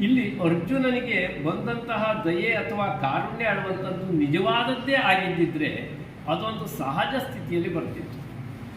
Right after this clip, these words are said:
ಒಬ್ಬ ಯೋಗಿಗೆ ಇರ್ತದೆ, ಸಹಜವಾದಂತಹ ಆನಂದ ಸ್ಥಿತಿಯಲ್ಲೇ ಇರ್ತಾನೆ. ಅಂದ್ರೆ ನಮ್ಗೆ ಯಾವ್ದಾದ್ರು ಒಂದು ನಿರ್ಧಾರ, ಆ, ದಯೆಯೋ ಕಾರುಣ್ಯವೋ ಅಥವಾ ಕ್ರೋಧವೋ ಏನೂ ಬರ್ಬೋದು, ಯೋಗಿಗೂ ಬರ್ತದೆ.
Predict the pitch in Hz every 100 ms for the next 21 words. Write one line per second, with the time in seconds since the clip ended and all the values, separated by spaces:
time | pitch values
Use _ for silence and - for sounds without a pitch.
0 | - 180 - 170 185 254 277 269 247 190
1 | - - - - - - - - - 180
2 | 160 220 254 254 220 214 214 - 202 202
3 | - 139 160 240 254 254 - - 190 190
4 | 196 202 202 147 - 123 104 - - -
5 | - - 190 202 156 - - - 196 202
6 | 180 185 247 247 240 220 185 185 185 226
7 | 233 - - - - 170 165 165 196 196
8 | 208 220 170 156 196 214 202 202 214 208
9 | - 190 170 202 202 214 190 202 254 233
10 | 208 180 147 - - 165 220 247 247 247
11 | 190 - -